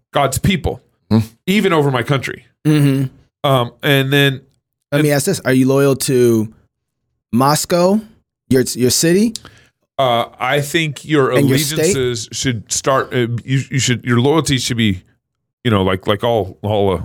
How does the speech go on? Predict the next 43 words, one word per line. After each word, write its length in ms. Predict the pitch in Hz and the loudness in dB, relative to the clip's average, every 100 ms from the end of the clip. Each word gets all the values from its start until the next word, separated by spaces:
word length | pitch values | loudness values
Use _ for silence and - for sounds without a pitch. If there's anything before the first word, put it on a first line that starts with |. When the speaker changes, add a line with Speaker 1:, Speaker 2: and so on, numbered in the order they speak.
| - | -4
Speaker 1:
all 160 | 101 98 | -4 -4
authority, 400 | - 104 95 87 | -2 0 2 0
all 140 | 95 | -2
political 380 | - 107 92 95 | -2 -2 -2 -2
authority 320 | 104 98 87 | 0 0 0
should 200 | - 80 | -6 -6
start 220 | 113 98 | -4 -2
local. 320 | 95 82 80 | -4 -4 -4
You 60 | 85 | -4
know, 160 | 82 85 | -4 -6
you 80 | |
should, 320 | 85 - 92 60 | -8 -10 -10 -6
you 360 | 90 104 104 | -6 -4 -4
want 120 | 101 | -4
your 100 | 98 | -6
power 300 | - 104 95 | -4 -2 -2
local. 400 | 90 87 - 76 - - | -2 -4 -4 -8 -8 -6
Speaker 3:
Mm-hmm. 160 | 127 123 | -2 -2
Speaker 1:
I 80 | |
think 180 | 120 113 | -2 -2
your 140 | 110 104 | -2 0
allegiances 600 | 123 110 95 90 92 95 | 0 -2 -8 -6 -6 -6
and 100 | 95 | -2
loyalties 420 | 113 101 92 85 | 0 0 -4 -6
should 220 | - 76 - | -8 -10 -12
start 240 | - 90 - | -6 -4 -2
local. 320 | 147 - - | -2 -4 -8
Speaker 3:
So 160 | - 139 | -4 -2
Idahoans. 760 | 135 143 135 123 98 82 - - - - | 0 2 2 0 -2 -6 -10 -12 -10 -4
Speaker 1:
Uh, 140 | 135 - | -4 -2
yeah, 220 | 196 85 | -4 -4
Moscow, 640 | 95 117 120 - 135 180 | -4 -4 -4 -2 -2 0
and 160 | 110 95 | -4 -4
then 300 | 95 95 92 95 | -6 -6 -6 -2
Latah 360 | 117 135 123 | 0 0 -2
County, 360 | 127 104 151 147 | -2 -2 -2 -2
and 140 | 87 | -2
then 260 | 95 113 113 - | -2 -4 -4 -4
Idaho, 540 | 104 120 127 143 160 | 0 2 2 2 0
and 140 | 113 | -4
then 80 | 117 | -2
my 120 | 139 | -2
country. 400 | 139 220 - - | -2 -4 -6 -12